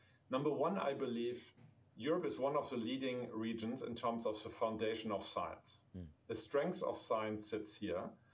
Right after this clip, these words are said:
Speaker 1: and actually across the disciplines, because collaboration is a big element here. And we could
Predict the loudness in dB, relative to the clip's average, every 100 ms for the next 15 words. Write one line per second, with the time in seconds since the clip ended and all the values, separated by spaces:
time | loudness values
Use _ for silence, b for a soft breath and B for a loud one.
0 | B B _ 0 2 2 2 0 0 0
1 | 0 0 -4 2 2 2 -2 -2 -2 -2
2 | -2 -2 -2 -6 -2 2 2 0 2 2
3 | 4 2 2 0 -6 -6 -2 -2 0 0
4 | 2 0 -4 -6 -4 -4 -6 B B B
5 | _ -2 0 -2 -2 -2 0 0